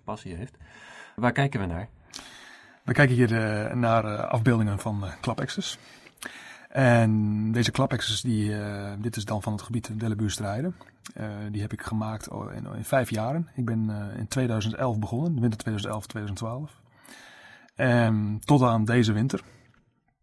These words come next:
Speaker 2: Ik weet nog niet of ik het, eh, project, eh,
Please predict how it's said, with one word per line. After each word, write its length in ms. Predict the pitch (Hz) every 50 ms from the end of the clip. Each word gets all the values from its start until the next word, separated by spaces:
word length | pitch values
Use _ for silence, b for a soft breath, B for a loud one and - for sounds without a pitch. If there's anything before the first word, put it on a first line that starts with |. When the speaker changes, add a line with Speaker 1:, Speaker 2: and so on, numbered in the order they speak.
| _ _ _ _ - -
Speaker 2:
Ik 120 | - 131 117
weet 100 | 123 131
nog 80 | 123 127
niet 100 | 127 110
of 80 | 98
ik 100 | 104 104
het, 140 | - 110 -
eh, 320 | 120 107 104 104 104 101 101 98 101 110 - - - - - _ _ -
project, 520 | 135 123 113 107 107 - - - - - - _ _ _ _ _ _ _ - - -
eh, 200 | - - 107